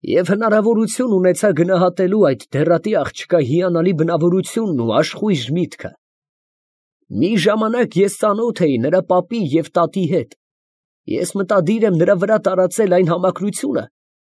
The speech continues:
որ նրանք էին ինձ ներշնչում իրենց նկատմամբ»։ Օրիորդ պրեֆերը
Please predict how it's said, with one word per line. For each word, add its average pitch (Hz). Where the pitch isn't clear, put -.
որ 175
նրանք 226
էին 160
ինձ 170
ներշնչում 165
իրենց 185
նկատմամբ»։ 160
Օրիորդ 113
պրեֆերը -